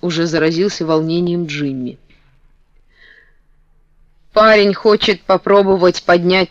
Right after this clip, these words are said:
находку», — сказал он. И я почёл за лучшее не справляться. Что это такое?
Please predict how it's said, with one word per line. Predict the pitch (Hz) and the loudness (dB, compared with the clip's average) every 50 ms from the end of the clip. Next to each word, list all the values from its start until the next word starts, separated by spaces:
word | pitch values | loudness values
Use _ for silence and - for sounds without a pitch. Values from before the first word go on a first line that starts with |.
| _ | _
находку», — | - 165 165 - - 156 143 131 - - - - - - | -6 -6 -6 -4 -4 -4 -4 -4 -6 -10 -16 -18 -18 -16
сказал | - - - 151 147 139 131 120 120 131 | -8 -6 -4 -4 -4 -4 -6 -6 -6 -8
он. | - - - - _ _ _ _ _ _ _ _ _ _ _ _ _ _ - | -10 -12 -14 -18 _ _ _ _ _ _ _ _ _ _ _ _ _ _ -6
И | - 190 233 | -2 0 2
я | 240 247 | 2 2
почёл | 233 226 226 - 262 226 220 | 0 -2 -2 0 2 2 2
за | 214 196 208 | 2 4 4
лучшее | 208 208 214 214 202 - - - 233 240 247 254 254 - _ - - | 4 4 2 2 0 -2 -6 -6 -4 -4 -6 -6 -8 -12 _ -12 -8
не | - 208 | -6 -6
справляться. | 202 - - 208 208 202 202 202 175 151 147 - - 117 | -6 -4 -2 -2 -2 0 0 0 0 0 -2 -6 -14 -16
Что | - - - - 165 165 208 | -16 -16 -10 -8 -6 -4 -4
это | 220 - - 233 | -6 -8 -12 -18
такое? | _ - 220 - _ - - - 120 123 - | _ -20 -20 -20 _ -16 -14 -14 -14 -14 -16